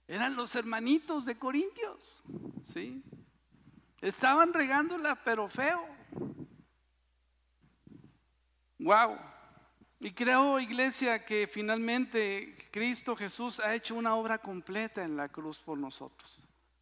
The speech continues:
Nosotros solos no podemos. Sé que tú has luchado mucho tiempo para vencer el pecado. Sé que has vencido, que has tratado de luchar por,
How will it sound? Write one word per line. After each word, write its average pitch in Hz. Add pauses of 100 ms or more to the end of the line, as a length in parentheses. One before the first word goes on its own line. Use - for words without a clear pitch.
Nosotros 214
solos 202
no 208
podemos. 202 (640)
Sé 220
que 220
tú 240
has 240
luchado 226
mucho 214
tiempo 214
para 185
vencer 185
el 208
pecado. 190 (540)
Sé 233
que 240
has 240
vencido, 226 (160)
que 220
has 190
tratado 220
de 214
luchar 220
por, 190